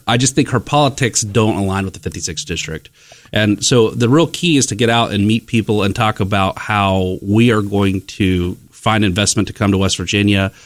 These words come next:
I think c-, careers and people trying to find ways to have their families and their children stay here and grow here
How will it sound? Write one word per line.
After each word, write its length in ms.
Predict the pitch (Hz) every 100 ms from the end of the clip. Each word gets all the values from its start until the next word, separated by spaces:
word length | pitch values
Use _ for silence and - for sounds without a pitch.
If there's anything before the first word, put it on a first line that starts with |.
| -
I 80 | 107
think 260 | 110 101 -
c-, 300 | - - 101
careers 520 | - 117 113 110 110 107
and 180 | 98
people 420 | - 127 131 107 107
trying 240 | - 110
to 80 | 95
find 260 | 110 110
ways 160 | 107 104
to 80 | 98
have 160 | 101
their 140 | 98 87
families 440 | - 110 107 101
and 120 | 92
their 80 | 90
children 400 | 85 120 107 101
stay 280 | - 123 117
here 220 | 110 113
and 160 | 85 92
grow 240 | 107 117
here 340 | 104 104 101